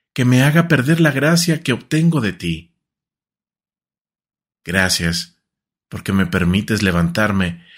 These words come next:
con la firmeza y las ganas de salir adelante. Toca mi corazón y mi mente,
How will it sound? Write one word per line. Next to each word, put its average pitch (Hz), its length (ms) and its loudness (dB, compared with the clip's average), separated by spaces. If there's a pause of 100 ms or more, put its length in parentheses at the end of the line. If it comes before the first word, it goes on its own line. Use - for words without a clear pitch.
(160)
con 110 180 -2
la 101 80 2
firmeza 110 600 0
y 139 40 2
las 120 220 0
ganas 143 460 0 (260)
de 127 100 -4
salir 147 400 0
adelante. 87 680 -4 (1700)
Toca 117 360 -2
mi 90 160 -2
corazón 87 760 -2
y 92 100 -8
mi 87 120 0
mente, 85 560 -6